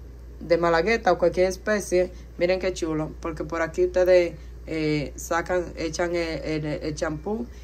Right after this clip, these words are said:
y si quieren poco y si quieren mucho, por aquí. Entonces, esto es una delicia, no boten esos potes porque son el final para, eh, eh, poner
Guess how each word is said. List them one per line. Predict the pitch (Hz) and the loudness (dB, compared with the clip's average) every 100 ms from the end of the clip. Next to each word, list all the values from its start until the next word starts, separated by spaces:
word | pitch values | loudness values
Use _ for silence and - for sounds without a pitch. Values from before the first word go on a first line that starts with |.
| - - | -16 -10
y | 165 165 156 151 | -4 0 0 0
si | 175 | -2
quieren | 156 170 175 175 | 4 6 6 2
poco | 190 214 233 | -4 -2 -4
y | |
si | 214 175 | -4 0
quieren | 175 175 175 | 2 2 2
mucho, | 170 180 202 202 - - - | 0 0 -2 -4 -8 -14 -4
por | 160 | -2
aquí. | 151 147 175 147 135 - - - | -2 -2 -2 -2 -4 -12 -18 -10
Entonces, | 165 160 185 180 | -8 0 2 2
esto | 185 190 | 0 2
es | 185 | 4
una | 185 | 6
delicia, | 180 190 233 - 220 | 6 4 -2 0 2
no | 190 | 2
boten | 165 180 180 180 | 4 2 2 2
esos | 180 185 175 165 | 2 6 6 6
potes | 190 202 214 | 0 0 0
porque | - 170 165 | -2 -4 -4
son | 160 170 190 208 - - - | -2 0 0 -4 -14 -14 0
el | 190 208 | 0 0
final | - 220 202 196 185 | -4 -2 2 2 2
para, | 175 175 165 165 156 151 - | 0 0 2 4 4 2 0
eh, | 160 156 151 - - | 4 6 4 0 -4
eh, | - 160 | -2 0
poner | 170 165 170 185 | 0 0 2 0